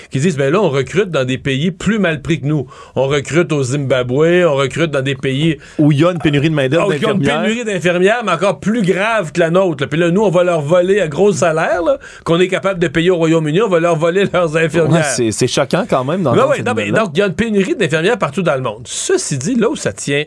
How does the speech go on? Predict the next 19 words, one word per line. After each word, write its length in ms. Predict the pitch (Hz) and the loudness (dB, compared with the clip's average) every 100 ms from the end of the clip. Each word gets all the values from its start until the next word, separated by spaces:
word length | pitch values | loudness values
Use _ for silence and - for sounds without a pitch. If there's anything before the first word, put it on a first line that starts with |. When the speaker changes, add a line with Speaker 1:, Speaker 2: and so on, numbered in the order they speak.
| - | -4
Speaker 1:
à 100 | 190 | -2
moitié 420 | 190 143 - 208 | 0 -2 -2 -2
la 140 | 165 | -2
route, 260 | 95 120 208 _ - - - _ _ _ | -2 -2 -4 _ -20 -20 -20 _ _ _
c'est 160 | - - | -10 -8
qu'au 200 | 95 127 | -2 -4
Québec, 560 | 117 104 113 202 220 - | -2 -2 -2 -4 -6 -12
Alexandre, 460 | 92 87 139 190 | -10 -6 -6 -6
on 20 | 107 | -4
n'a 140 | 101 | -4
jamais 300 | 101 120 123 | -2 -4 -4
eu 120 | 143 | -4
autant 460 | 170 98 - 156 151 | -4 -6 -6 -8 -6
d'infirmières. 600 | 87 - 85 87 90 - _ _ _ _ _ _ _ _ _ - - | -12 -14 -12 -10 -12 -16 _ _ _ _ _ _ _ _ _ -12 -6
Speaker 2:
Ouais. 220 | 95 110 | -2 0
Speaker 1:
Des 60 | 160 | 0
diplômes, 720 | 123 156 180 214 202 139 98 | -2 -2 0 0 0 -2 -6
des 140 | 104 107 | -6 -6
diplômés. 720 | 120 160 202 190 170 196 | -4 -2 2 2 2 -2